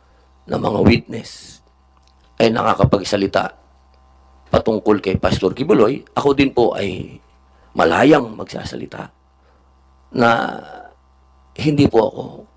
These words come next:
kailanman kahit na sino sa Kingdom of Jesus Christ hiningan ng pera.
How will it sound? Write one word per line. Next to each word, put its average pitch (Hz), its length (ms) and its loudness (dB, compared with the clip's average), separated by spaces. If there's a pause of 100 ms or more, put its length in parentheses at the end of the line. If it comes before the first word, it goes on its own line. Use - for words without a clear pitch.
(120)
kailanman 104 680 0 (400)
kahit 120 360 0
na 110 80 -6
sino 87 480 -2 (1040)
sa - 120 0
Kingdom 101 520 0
of - 120 -18
Jesus - 280 -10
Christ 87 360 -4
hiningan 90 320 -4
ng - 160 -12
pera. - 320 -6